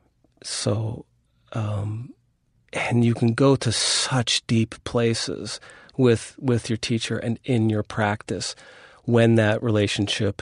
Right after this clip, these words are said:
is working. <laughs> But of course, there's a shadow side to that, and there can be a shadow side to that. There's always a shadow side to that. If you let go of your own responsibility and you give that over to the teacher, I don't think that should ever be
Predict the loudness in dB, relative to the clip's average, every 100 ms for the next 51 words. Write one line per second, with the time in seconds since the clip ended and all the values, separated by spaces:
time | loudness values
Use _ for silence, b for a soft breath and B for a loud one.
0 | -6 -4 0 2 2 0 -6 -6 B B
1 | B B B -4 -2 -2 -2 0 0 -2
2 | -4 -4 -2 -4 -2 -4 2 4 4 2
3 | -2 -4 -4 -4 -2 -2 -6 -8 -6 -2
4 | -2 2 4 4 2 0 0 -2 -4 -4
5 | -4 -6 -6 0 0 0 -4 0 0 0
6 | -2 -6 -4 -6 -6 -6 -8 -10 -8 -8
7 | -8 -2 2 2 2 2 4 4 2 2
8 | 4 2 0 0 0 0 -2 -2 0 0
9 | -2 -8 -6 -6 -6 0 2 4 4 4
10 | 2 0 0 0 0 -2 -6 -6 -6 -4
11 | -4 -6 -8 B B B B B B -16
12 | -4 -4 -4 -2 -2 0 0 2 0 -2
13 | -2